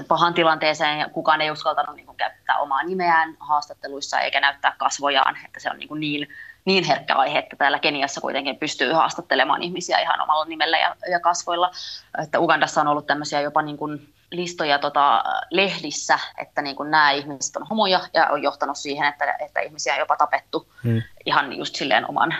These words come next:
Speaker 1: ää, käden oikeuden kautta. Ja sit kun mä olin täällä baarissa, kun meidän piti lähteä sieltä pois, niin kaikki sanoi, että älä missään nimessä,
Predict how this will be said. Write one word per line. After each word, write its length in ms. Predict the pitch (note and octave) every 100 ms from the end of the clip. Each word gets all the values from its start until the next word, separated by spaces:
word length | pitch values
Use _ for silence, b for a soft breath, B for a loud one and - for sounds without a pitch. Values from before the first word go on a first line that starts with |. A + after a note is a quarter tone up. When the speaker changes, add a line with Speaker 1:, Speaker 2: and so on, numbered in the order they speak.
| -
Speaker 1:
ää, 260 | - D#3 -
käden 300 | - D#3 D#3+
oikeuden 420 | D#3+ D#3 D#3+ D#3
kautta. 400 | D3 D3 - F3+ F3+ B B B B B
Ja 300 | E3+ F3+ E3 D#3+
sit 200 | F#3 -
kun 80 | E3+
mä 100 | E3
olin 180 | A3 A#3
täällä 360 | F3+ E3+ - - - -
baarissa, 380 | F3+ E3+ E3 -
kun 100 | D#3+
meidän 160 | D#3
piti 160 | D3+ D#3
lähteä 280 | D3+ D3+ C#3+
sieltä 300 | - C#3+ -
pois, 460 | G3 A#3+ A3 - E3+
niin 140 | E3
kaikki 280 | D#3+ D#3+ -
sanoi, 220 | E3 D3+
että 120 | D3
älä 100 | D#3
missään 340 | D#3 F#3 F#3 E3+
nimessä, 360 | E3 D3+ -